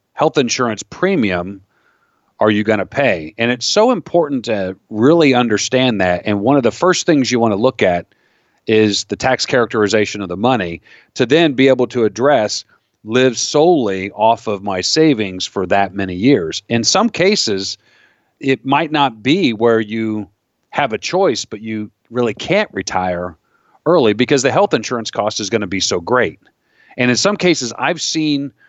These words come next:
where the health insurance is twelve hundred fifty to fourteen to fifteen hundred dollars per person up until the age of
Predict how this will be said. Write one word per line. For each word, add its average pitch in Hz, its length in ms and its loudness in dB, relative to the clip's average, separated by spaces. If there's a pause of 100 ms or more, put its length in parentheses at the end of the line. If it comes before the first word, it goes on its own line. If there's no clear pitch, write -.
(600)
where 120 160 2
the 107 60 -2
health 160 280 2
insurance 127 520 -4
is 107 360 -2 (480)
twelve 156 320 2
hundred 147 280 0
fifty 147 460 -2
to 107 140 0
fourteen 147 640 0
to 104 80 -2
fifteen 147 480 0
hundred 120 220 0
dollars 107 420 2
per 143 280 0
person 98 680 0 (400)
up 131 180 -2
until 123 360 0
the 107 180 0
age 98 240 -2
of 87 400 -6